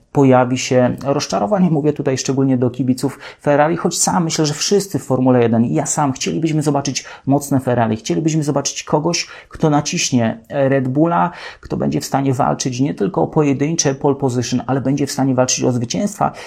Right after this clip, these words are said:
i będzie w stanie przeciągnąć tą walkę o tytuł mistrzowski aż do samego końca. Czy tym zespołem będzie Ferrari, a może McLaren? Andrea Stella mówi, że jeżeli uda się złapać te pół sekundy w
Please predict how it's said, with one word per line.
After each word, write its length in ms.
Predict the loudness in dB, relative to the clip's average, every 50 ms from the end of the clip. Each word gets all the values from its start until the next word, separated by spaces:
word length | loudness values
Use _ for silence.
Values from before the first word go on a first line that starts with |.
| -18 -12 -8
i 80 | -6 -2
będzie 280 | -2 -2 -2 -2 -4
w 40 | -4
stanie 260 | -2 -2 -2 -2 -2
przeciągnąć 720 | -2 0 0 0 0 0 0 2 2 2 2 2 0 0 0
tą 160 | -2 -2 2
walkę 300 | 2 2 0 0 -2 -4
o 60 | -4
tytuł 240 | -4 -4 -2 0 2
mistrzowski 540 | 2 2 0 0 -2 -2 -2 0 -2 -2 -2 -4 -18 -20 -20 -20 _ _ _
aż 400 | 0 0 2 2 0 -2 -6 -8 -4
do 340 | 2 4 4 4 4 2 -4
samego 640 | -6 -2 0 0 2 4 2 2 4 4 2 2 2 -2 -12 -16 -20 -12 -4
końca. 400 | 0 0 0 0 0 -2 -4 -4
Czy 180 | -4 -6 -4
tym 140 | -2 0 0
zespołem 500 | 2 2 0 0 0 0 0 0 0 2
będzie 520 | 0 0 0 0 2 2 4 4 2 2 -2 -6 -8 -8 -6
Ferrari, 580 | -2 2 2 4 4 4 2 2 2 0 -4 -4 -10 -16 -20 -20 -20 -14 -4
a 160 | 0 2 4
może 520 | 4 4 4 4 2 4 4 4 2 0 -2 -6 -2
McLaren? 600 | 0 0 0 -2 -4 -8 -4 -2 0 0 2 2
Andrea 220 | 0 0 0 -2 -4
Stella 280 | -2 -2 -2 0 0
mówi, 300 | 0 0 0 0 0 -2
że 140 | 0 2 0
jeżeli 240 | 2 2 2 2 2
uda 220 | 2 2 0 0
się 300 | -2 0 2 2 2 0 -2 -8 _ _ -6
złapać 600 | -2 0 2 2 0 0 -4 -6 -6 -6 -8 -4
te 200 | -2 0 0 0
pół 320 | -2 0 2 2 2 2
sekundy 680 | 2 0 -2 -2 -2 0 -2 0 0 2 2 2 2 2 0 -4 -14 -18 -18 -18 -14 -8
w 240 | -6 -6 -6 -4 -2